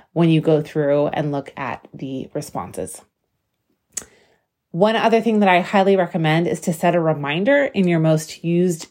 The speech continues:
calendar app to do this at least once a quarter. Anything that you want to do on repeat in your business, set a reminder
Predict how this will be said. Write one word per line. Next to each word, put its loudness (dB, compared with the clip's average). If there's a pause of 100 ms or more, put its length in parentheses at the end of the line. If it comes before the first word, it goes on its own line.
calendar 0
app 0
to -6
do 4
this 0
at -4
least -2
once -4
a 0
quarter. -6 (560)
Anything 4
that 2
you 0
want 4
to 4
do 2
on -4
repeat 0
in -6
your -4
business, -2 (220)
set 2
a 0
reminder 2